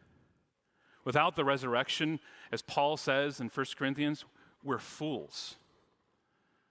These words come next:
But Luke's not done.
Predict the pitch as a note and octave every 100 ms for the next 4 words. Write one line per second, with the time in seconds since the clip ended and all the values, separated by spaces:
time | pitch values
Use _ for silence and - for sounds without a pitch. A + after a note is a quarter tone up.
0 | _ _ _ _ _ _ _ _ - A2
1 | - - - - _ - _ _ _ _
2 | A#2 - A2 D#2 - D2+